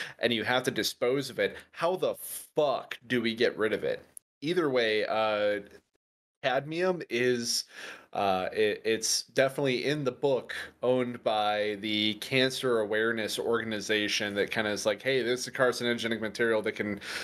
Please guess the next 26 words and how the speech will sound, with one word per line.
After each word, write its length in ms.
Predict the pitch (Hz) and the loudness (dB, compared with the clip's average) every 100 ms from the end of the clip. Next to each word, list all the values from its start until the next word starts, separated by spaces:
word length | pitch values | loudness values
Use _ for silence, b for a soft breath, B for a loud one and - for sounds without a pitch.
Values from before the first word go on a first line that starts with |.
| B | B
you 80 | 117 | -2
know, 120 | 113 | 0
give 160 | 107 113 | 2 0
you 80 | 110 | 2
fucking 380 | 127 117 107 101 | 4 4 2 -2
cancer." 600 | 117 110 98 101 95 95 B B | 0 2 2 2 2 0 B B
And 200 | 135 127 | -2 0
we 120 | 139 | 0
don't 280 | 196 156 - | 2 2 0
know 720 | 117 104 101 104 131 160 196 170 | -6 -4 0 2 2 0 -4 -8
what 540 | 117 107 110 123 123 _ - | -10 -2 2 0 -2 _ 2
it's 320 | 117 - - | 4 4 -2
gonna, 460 | - 120 107 98 90 _ _ - | 2 2 4 0 -2 _ _ -2
like, 260 | 135 113 - | 0 0 0
what 100 | 120 | -2
its 120 | 110 | 0
effects 540 | 101 - 120 123 - 151 | -6 0 2 2 0 0
are 400 | 160 185 190 - | 2 0 -4 -2
as 200 | 110 - | -2 2
far 200 | 117 101 | 2 2
as 140 | 95 | 0
long-term 600 | 101 101 110 120 139 143 | 0 2 2 0 0 0
goes 380 | 139 143 160 156 | 0 2 2 -2
of 400 | - 117 107 - | 0 2 2 -2
being 580 | - 117 120 120 120 113 - | -2 2 2 2 0 -4 0
on 460 | 104 107 123 131 | 4 4 2 -2